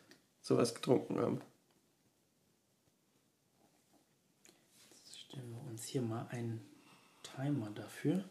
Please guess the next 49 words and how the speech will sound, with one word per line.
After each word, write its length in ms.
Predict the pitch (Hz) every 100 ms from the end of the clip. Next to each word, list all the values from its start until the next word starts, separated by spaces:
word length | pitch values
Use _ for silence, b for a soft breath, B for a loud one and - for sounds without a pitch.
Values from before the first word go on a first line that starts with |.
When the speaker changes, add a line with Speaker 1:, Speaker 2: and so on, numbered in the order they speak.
| -
Speaker 1:
Diesmal 200 | 147 151
ist 80 | 143
die 60 |
Ziehzeit 380 | 120 143 - -
länger. 340 | - - - 147 - - -
Speaker 2:
Eine 200 | 156 175
Minute 340 | 175 165 151
dreißig 640 | 135 131 135 202 - 262 -
für 140 | 165
den 160 | 147 143
ersten 280 | 180 - 202
Aufguss, 340 | 202 - -
Speaker 1:
Mhm. 180 | 127 117
Speaker 2:
das 80 | -
steht 240 | - -
bei 80 | 151
den 120 | 147
anderen, 340 | 151 156 160 143
dann 180 | 135 147
zweimal 400 | 143 135 131 120
sechzig 380 | 131 - -
Sekunden 400 | - 127 - 117
für 260 | - - 123
die, 80 | 120
Speaker 1:
Okay. 180 | 113 - -
Speaker 2:
für 40 | 131
die 80 | 113
folgenden. 500 | - 123 117 110 107 - B B B
Also 140 | 113 104 101 - -
zweimal, 300 | 120 110 113
also 140 | 107
jeweils. 540 | 104 120 110 98 - -
Speaker 1:
Und 80 | 123
der 60 | 131
ist 40 | 127
einfach 160 | 120
vielleicht 220 | 123 123
ein 80 | 135
bisschen 540 | 135 - 135 127 127 - - - - - -
durch 140 | 131
die 80 | -
Fermentierung 640 | - 127 131 - 131 131
ein 60 | 127
bisschen 260 | 131 - 127
schwieriger, 460 | - 135 135 123
das 100 | 120 123
Aroma 300 | 120 123 117
da 120 | 117
rauszubekommen. 880 | - 123 - 196 - - - 123